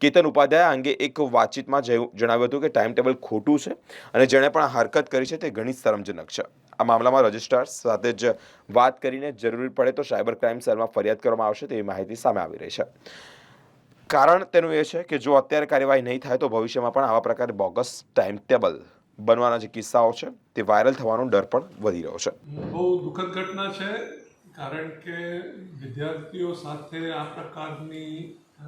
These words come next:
Speaker 2: મજાક કરવી એ સારું નથી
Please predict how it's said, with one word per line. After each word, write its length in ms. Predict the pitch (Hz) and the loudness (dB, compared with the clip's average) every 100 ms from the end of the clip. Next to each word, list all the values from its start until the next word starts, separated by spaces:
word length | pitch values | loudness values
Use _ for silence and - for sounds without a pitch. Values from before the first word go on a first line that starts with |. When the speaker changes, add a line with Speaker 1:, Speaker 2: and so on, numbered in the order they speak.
| 135 131 | -18 -16
Speaker 2:
મજાક 500 | 117 147 151 - 151 | -12 -10 -10 -12 -14
કરવી 380 | 143 151 190 | -12 -10 -10
એ 500 | - - 151 151 151 | -12 -12 -10 -10 -12
સારું 460 | 151 - 120 139 139 | -14 -16 -14 -14 -14
નથી 500 | 127 151 226 240 | -14 -14 -14 -16